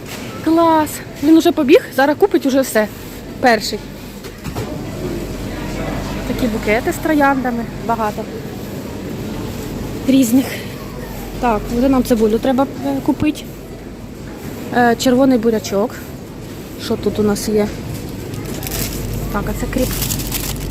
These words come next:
Скільки коштує? П'ятдесят шість центів. Так,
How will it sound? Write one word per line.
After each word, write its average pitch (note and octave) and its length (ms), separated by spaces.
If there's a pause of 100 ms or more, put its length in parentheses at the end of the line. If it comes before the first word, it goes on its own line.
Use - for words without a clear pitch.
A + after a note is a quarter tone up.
(560)
Скільки G#3 280
коштує? G3+ 360 (520)
П'ятдесят - 280
шість - 220
центів. C4+ 340 (2250)
Так, G3 40